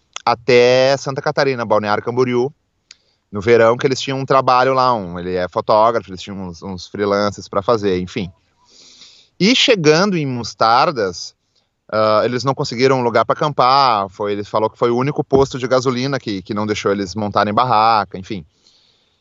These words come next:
E, por coincidência, conheceram umas pessoas na rua que indicaram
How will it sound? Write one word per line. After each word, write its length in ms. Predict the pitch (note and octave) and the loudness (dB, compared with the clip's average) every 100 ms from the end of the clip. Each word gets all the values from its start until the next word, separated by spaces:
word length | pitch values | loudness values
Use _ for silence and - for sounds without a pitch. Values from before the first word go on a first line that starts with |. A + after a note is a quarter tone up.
| _ - | _ -6
E, 400 | B2 B2 B2+ B2 | -2 0 2 0
por 120 | A2+ - | 0 0
coincidência, 500 | E3+ F3 D#3 D#3+ - | 0 0 -2 -2 -4
conheceram 340 | C#3 D3+ C#3+ | -2 0 0
umas 160 | C#3+ - | 0 -2
pessoas 320 | C#3+ D3 C#3+ | -2 -2 0
na 120 | D3 | 0
rua 380 | C3+ C#3+ D#3 E3 | 0 0 2 2
que 800 | - D#3+ D#3 D#3 D#3 D3+ D3+ D#3 - - | 0 -4 -2 0 0 0 0 -4 -8 -6
indicaram 800 | D3+ D3+ D#3+ D3 D3+ D3+ D3+ | -4 0 2 4 2 0 -4